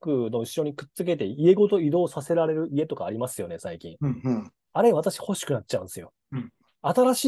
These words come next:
Speaker 1: い概念だと思うから。でも早すぎると、周りから理解されないから、「家買ったよ」って言って、それ見せたら、「え、
Speaker 2: うん。
Speaker 1: なんでこんなの買ったの？」って言われかねないですよね。で、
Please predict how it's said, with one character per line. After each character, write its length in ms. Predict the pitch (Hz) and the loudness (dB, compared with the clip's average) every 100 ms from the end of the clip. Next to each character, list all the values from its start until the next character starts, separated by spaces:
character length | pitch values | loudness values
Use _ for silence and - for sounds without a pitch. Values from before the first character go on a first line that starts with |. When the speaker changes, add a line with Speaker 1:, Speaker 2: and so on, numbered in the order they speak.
| 190 | 4
Speaker 1:
い 40 | |
概 240 | 165 160 147 | 6 6 4
念 160 | 120 | 0
だ 120 | 104 | -4
と 80 | 90 | -6
思 140 | 98 95 | -8 -6
う 20 | |
か 100 | 87 | -8
ら。 120 | - _ _ _ _ _ _ _ _ _ | -12 _ _ _ _ _ _ _ _ _
で 80 | 190 | 4
も 60 | - | 6
早 240 | 196 254 | 8 6
す 140 | - 269 | 8 8
ぎ 100 | 196 | 8
る 120 | 104 | 6
と、 300 | 123 104 80 | 6 4 4
周 220 | 143 214 | 6 6
り 80 | 214 | 6
か 100 | 214 | 4
ら 80 | 202 | 4
理 80 | 214 | 6
解 180 | 147 | 4
さ 120 | - 117 | 4 2
れ 80 | |
な 100 | 120 | 2
い 80 | 113 | 0
か 120 | 95 | -2
ら、 200 | 110 95 - _ _ - | -2 -4 -8 _ _ 0
「家 200 | 208 302 | 4 4
買 160 | 269 202 | 4 0
っ 40 | - | 6
た 100 | 156 | 6
よ」 400 | 160 156 170 - | 8 8 4 2
っ 20 | |
て 0 | 120 | -8
言 80 | |
っ 20 | - | -2
て、 220 | 180 113 | -2 0
そ 160 | - | 0
れ 80 | 185 | -2
見 80 | 202 | -2
せ 100 | - | -4
た 100 | 101 | -6
ら、 280 | 107 87 - | -4 -6 -6
「え、 160 | 175 226 | -2 2
Speaker 2:
う 40 | 240 | 2
ん。 40 | |
Speaker 1:
な 120 | 240 | 2
ん 100 | 294 | -2
で 100 | 247 | -4
こ 180 | - 143 | -4 -4
ん 120 | 147 | -4
な 80 | 160 | -4
の 100 | 117 | -4
買 160 | - 123 | -4 -6
っ 40 | - | -2
た 100 | 135 | -2
の？」 100 | 110 | -2
っ 40 | |
て 100 | 117 | -6
言 80 | 95 | -2
わ 80 | 127 | 0
れ 100 | 139 | 0
か 120 | - | 0
ね 80 | 135 | -2
な 80 | 98 | -2
い 20 | |
で 60 | 85 | -8
す 120 | 90 | -16
よ 80 | 80 | -18
ね。 60 | _ - _ _ _ _ _ _ _ _ _ - | _ -20 _ _ _ _ _ _ _ _ _ 4
で、 200 | 170 | 4